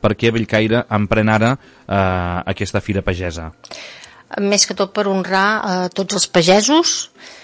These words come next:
Speaker 2: Eh, crec que és un-, una, una de les coses molt importants. Eh,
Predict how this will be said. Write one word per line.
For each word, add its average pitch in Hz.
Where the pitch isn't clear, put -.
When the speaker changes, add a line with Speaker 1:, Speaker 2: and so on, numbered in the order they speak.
Speaker 2:
Eh, 180
crec 185
que 190
és 170
un-, 175
una, 175
una 185
de 175
les 165
coses 170
molt 170
importants. 165
Eh, 156